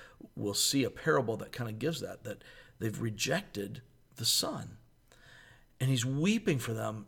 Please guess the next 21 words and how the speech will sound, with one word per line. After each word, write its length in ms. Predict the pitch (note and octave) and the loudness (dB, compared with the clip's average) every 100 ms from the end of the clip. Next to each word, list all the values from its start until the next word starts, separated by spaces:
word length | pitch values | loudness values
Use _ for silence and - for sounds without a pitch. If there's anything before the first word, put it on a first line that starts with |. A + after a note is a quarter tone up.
| - | -8
not 380 | B2+ E3+ A#3+ - | 0 4 4 4
because 680 | E3+ - D3+ C#3 B2 - - - - _ _ | 0 4 6 6 4 0 -2 -14 -20 _ _
they've 300 | A2 G#2+ B2 | -10 -2 0
rejected 480 | A#2 A2+ A#2+ A#2+ - | 0 -2 -2 -4 -10
him, 520 | - F#3 B2 F#2 F#2+ - - - - - _ | -6 -2 -2 -4 -12 -16 -20 -20 -20 -20 _
but 180 | - - | -4 -4
because 640 | A#2+ A#2 C3 B2 A2+ - - - _ _ _ _ - | -6 0 4 4 4 -2 -4 -18 _ _ _ _ -8
of, 200 | A#2 A2+ - - | -6 -6 -12 -10
of 140 | A2 | -4
what 140 | A#2+ A#2+ | -2 -2
that 120 | A2 | -2
means 380 | A2+ B2 A#2 A2+ | 0 0 0 -2
for 160 | - | -4
them. 380 | G2 G2+ F#2 E2+ - - | -6 -6 -8 -12 -20 -8
His 180 | B2+ A#2 | -6 -4
compassion 920 | - A2 - - C#3+ C#3 - F#2+ F2 - - - - | -4 -6 -6 -4 -2 -2 -2 -6 -10 -14 -20 -20 -14
for 220 | - A2+ | -4 -4
the 60 | |
people 320 | G2+ B2 - F#2+ | -2 -4 -4 -10
of 100 | - | -4
God 420 | A#2+ G#2 F2+ | -4 -4 -8